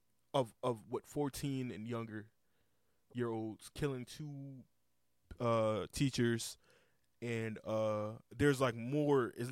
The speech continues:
it's more, it's sad to say that there's more kids in critical condition. Whereas, like, this number might increase. And I know this is a very,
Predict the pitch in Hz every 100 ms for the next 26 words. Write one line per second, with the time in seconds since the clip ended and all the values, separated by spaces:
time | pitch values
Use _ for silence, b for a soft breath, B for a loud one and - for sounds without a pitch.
0 | 131 123 120 143 160 - 120 - 151 123
1 | - 160 120 117 113 131 123 - 127 104
2 | 101 113 101 90 95 101 - - _ _
3 | _ _ _ _ _ _ _ _ _ _
4 | _ _ 139 135 127 120 131 117 143 135
5 | 135 143 131 113 110 110 95 - _ 104
6 | 104 - 98 - - - _ _ _ _
7 | _ - 110 107 - 127 135 120 107 101
8 | 71 - 123 123 113 107